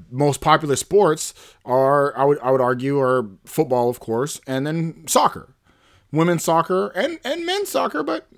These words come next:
we don't really do the men's soccer. So, <laughs> like, it's,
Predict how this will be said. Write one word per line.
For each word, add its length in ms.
we 260
don't 200
really 200
do 220
the 80
men's 240
soccer. 400
So, 240
<laughs> 0
like, 200
it's, 380